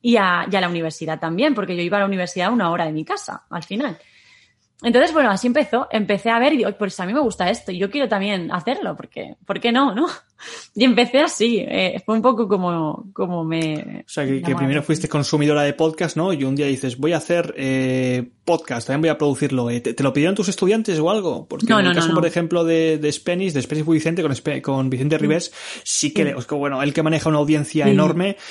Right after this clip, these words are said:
Speaker 2: le dijeron, "Oye, eh, haznos un podcast ya, porque es que necesitamos podcast". Entonces la, lo hizo.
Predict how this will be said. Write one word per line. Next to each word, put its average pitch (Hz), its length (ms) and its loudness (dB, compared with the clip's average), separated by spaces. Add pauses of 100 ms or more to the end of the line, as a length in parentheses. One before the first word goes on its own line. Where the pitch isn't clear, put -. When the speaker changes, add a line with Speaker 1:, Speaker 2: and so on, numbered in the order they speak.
(160)
Speaker 2:
le 135 120 0
dijeron, 131 480 0
"Oye, 135 440 0
eh, 117 320 -2
haznos 131 420 2
un 156 160 2
podcast 151 400 0
ya, 139 220 2
porque 131 220 -2
es - 100 -8
que 127 180 -2
necesitamos 123 500 0
podcast". 147 440 -2
Entonces 123 320 -4
la, 123 400 -4
lo 131 160 -4
hizo. 131 320 -6